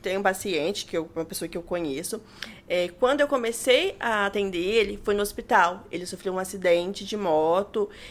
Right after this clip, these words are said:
é, foi um acidente que foi muito feio. Ele tem um dos membros encurtado.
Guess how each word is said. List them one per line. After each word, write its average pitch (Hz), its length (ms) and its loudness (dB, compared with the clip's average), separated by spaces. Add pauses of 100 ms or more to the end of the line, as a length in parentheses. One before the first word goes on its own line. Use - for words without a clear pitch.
(140)
é, 170 200 4
foi 175 100 -6
um 196 40 0
acidente 202 200 -2
que - 60 -10
foi 202 80 0
muito 196 240 -4
feio. 196 580 0 (140)
Ele 185 240 0
tem 180 440 -2 (600)
um 302 140 4
dos 208 160 -2
membros 196 340 2
encurtado. 214 760 0